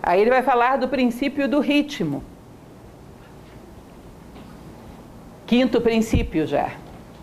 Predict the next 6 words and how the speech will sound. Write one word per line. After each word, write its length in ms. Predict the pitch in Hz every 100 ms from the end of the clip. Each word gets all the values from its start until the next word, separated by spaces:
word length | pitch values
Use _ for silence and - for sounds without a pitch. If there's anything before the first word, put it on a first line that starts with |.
| - - - - -
Tudo 360 | - 392 403 359
tem 340 | 359 240 285
seu 240 | 311 269 254
fluxo 760 | - 320 403 415 415 - 359 359
e 60 | 285
refluxo, 800 | 262 240 233 247 233 - 147